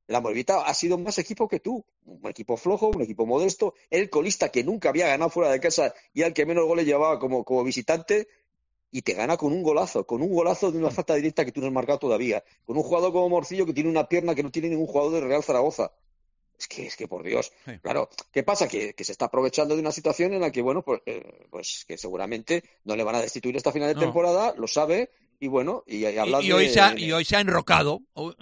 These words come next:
Speaker 2: hoy se, eh, ha hablado de, de que no fue una reunión como tal y que, y que, bueno, que no le han dicho que lo vayan a echar, ni mucho menos. Bueno, estas cosas no se dicen, pero que,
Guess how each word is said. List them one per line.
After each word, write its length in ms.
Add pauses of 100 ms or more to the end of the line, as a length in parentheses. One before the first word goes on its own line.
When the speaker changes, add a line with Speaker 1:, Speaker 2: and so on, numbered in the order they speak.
(120)
Speaker 2:
hoy 220
se, 220
eh, 520
ha 100
hablado 320
de, 220
de 160
que 240
no 320
fue 160
una 160
reunión 320
como 240
tal 320
y 80
que, 440
y 160
que, 140
bueno, 280
que 120
no 200
le 140
han 200
dicho 260
que 80
lo 80
vayan 240
a 60
echar, 280
ni 100
mucho 260
menos. 240
Bueno, 240
estas 260
cosas 240
no 140
se 80
dicen, 280
pero 160
que, 140